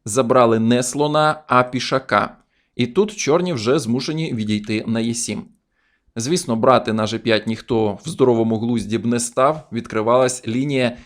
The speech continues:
і шлях ферзю до поля Аш сім. А що ж далі?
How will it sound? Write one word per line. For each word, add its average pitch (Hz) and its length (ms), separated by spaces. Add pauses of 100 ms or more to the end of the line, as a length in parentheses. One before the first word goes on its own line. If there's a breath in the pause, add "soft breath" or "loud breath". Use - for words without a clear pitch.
(140 loud breath)
і 175 140
шлях 120 580
ферзю 113 380
до 104 140
поля 107 280
Аш 110 160
сім. 107 240 (540)
А - 120
що 202 200
ж 180 100
далі? 110 320